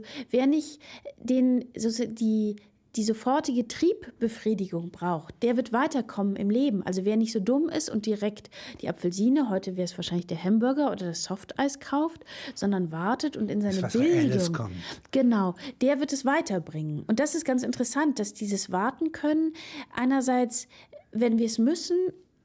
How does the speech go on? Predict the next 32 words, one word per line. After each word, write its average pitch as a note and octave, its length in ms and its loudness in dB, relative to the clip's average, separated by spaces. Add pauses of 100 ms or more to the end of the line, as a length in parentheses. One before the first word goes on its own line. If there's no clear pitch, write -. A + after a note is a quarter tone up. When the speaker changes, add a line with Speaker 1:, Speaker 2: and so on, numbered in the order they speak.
(240)
Speaker 1:
sehr, C4 420 2
sehr C#4 180 4
negativ D4 460 0
besetzt D4+ 540 -2
ist, D#4 240 -4 (220)
gleichzeitig D4+ 800 0
aber C4 260 0 (220)
als - 300 -2
soziale B3+ 540 0
Tugend, F#4+ 480 0
die C4+ 80 0
zum B3+ 180 -2
Erfolg D4 540 0
führt, D#4 380 -2 (160)
sehr, A#3+ 200 0
sehr C#4 160 2
hochgeschätzt C4+ 800 -4
wird. E3 320 -8
Speaker 2:
Das G#2+ 140 -8
ist - 20 -12
ein D#3 140 0
Idol D#3 400 -2
des E3+ 180 -2
Bürgertums, G#2+ 800 -4 (320)
äh, A#2+ 260 -6
sehr E3 280 -2
ungeduldig. A2 720 -2 (160)
Und A#2+ 80 -8
der C3+ 80 -4
marschiert E3 340 -4
bis - 160 -6
Moskau G#2+ 560 -6